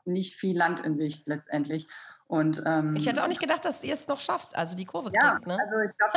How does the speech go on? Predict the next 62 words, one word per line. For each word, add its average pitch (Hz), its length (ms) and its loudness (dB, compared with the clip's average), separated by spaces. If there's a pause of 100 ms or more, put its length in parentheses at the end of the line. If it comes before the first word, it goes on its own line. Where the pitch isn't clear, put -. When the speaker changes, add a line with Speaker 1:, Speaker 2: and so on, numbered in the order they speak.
Speaker 1:
viele 269 220 8
haben 180 120 4 (560)
Speaker 2:
<laughs> - 280 0 (160)
Also, 233 240 2 (140)
ne, 175 240 0
d-, 160 160 -6
das 180 180 -2
meine 185 180 2
ich 190 40 2
jetzt 185 100 2
nicht 202 100 -4
böse, 339 180 0
aber 180 180 0
wieder 190 160 0
eher 180 140 -4
sehr 196 340 0
Speaker 1:
Ja. - 240 6
Speaker 2:
ehr-, 202 180 2
äh, 190 40 -2
sehr 185 360 0 (100)
ehrlich, 190 400 0
ne? 202 200 0 (260)
Also, 190 220 -2
Speaker 1:
Mhm. 190 40 0
Speaker 2:
weil 180 220 4
ich 185 200 -6
hab 190 120 -4
das 185 160 -2
damals 196 360 -2
ja 185 100 0
auch 262 120 0 (180)
wahrgenommen, 165 600 0
dass 175 180 -8
ihr 170 120 -8
dann, 165 220 -4
dass 160 140 -4
der 170 100 -2
Markus 156 300 -2
immer 165 240 -6
weg 139 220 -8
war 143 320 -4
und, 147 180 -12 (320)
ne, 254 180 2
und 226 100 0
ich 196 80 -4
hab 185 80 -2
so 180 100 -6
gedacht, 160 300 -4
das, - 200 -6
das, 160 280 -8
boah, 262 220 -2
krass, - 360 -4
also 170 160 -4
es - 80 -8
kann 160 160 -8
auch 156 80 -6
sein, 196 200 -2
dass 226 140 -4
sie 226 80 -16
sich 240 140 -8
trennen, 208 340 -6
ne? 175 200 -6